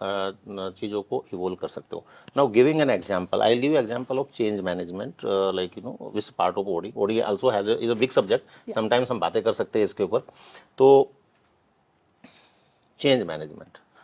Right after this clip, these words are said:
Speaker 1: how do you bring the change?
Speaker 2: Yeah।
Speaker 1: Like in our or-, org-, organization, मेरे ग्यारह साल के टेन्योर में
Speaker 2: Mm-hmm।
Speaker 1: हम हंड्रेड परसेंट मैनुअल से काम करते हुए हंड्रेड परसेंट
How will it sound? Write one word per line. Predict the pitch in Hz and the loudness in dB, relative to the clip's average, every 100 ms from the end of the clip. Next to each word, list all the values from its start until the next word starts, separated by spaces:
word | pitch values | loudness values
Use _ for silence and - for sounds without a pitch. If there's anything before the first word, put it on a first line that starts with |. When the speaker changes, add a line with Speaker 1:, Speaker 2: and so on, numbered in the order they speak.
| _ - 110 | _ -2 4
Speaker 1:
how | 143 151 | 6 6
do | 165 | 4
you | 160 104 | 2 2
bring | 113 110 | 0 0
the | - | -2
change? | - 78 - - - _ | -4 -8 -10 -16 -20 _
Speaker 2:
Yeah। | 202 156 | -14 2
Speaker 1:
Like | 135 - - | 2 2 -4
in | 143 | 2
our | 135 135 | 4 6
or-, | 123 123 110 101 | 6 4 -4 -4
org-, | 98 - 104 87 | -4 -4 -6 -6
organization, | 90 80 82 - 120 - | -6 -6 -10 -10 -10 -8
मेरे | 113 120 | -6 -4
ग्यारह | 98 98 107 | 0 2 2
साल | 139 127 110 | 0 -2 -4
के | 107 | -4
टेन्योर | 95 87 85 82 | -4 -4 -6 -8
में | 101 | -14
Speaker 2:
Mm-hmm। | - - 214 226 - _ - | -16 -16 -14 -14 -18 _ -4
Speaker 1:
हम | 139 135 _ - - 120 | -4 -6 _ -20 -6 -2
हंड्रेड | 127 170 | 2 2
परसेंट | 151 - 143 120 | 0 -2 -2 0
मैनुअल | 104 117 131 131 | -2 0 0 0
से | 139 | -4
काम | - 98 95 | -4 -4 -2
करते | 98 101 110 | -4 0 0
हुए | 101 110 - - - _ - | 0 -2 -6 -18 -20 _ -10
हंड्रेड | 113 135 | -6 -6
परसेंट | 131 - 120 | -6 -8 -8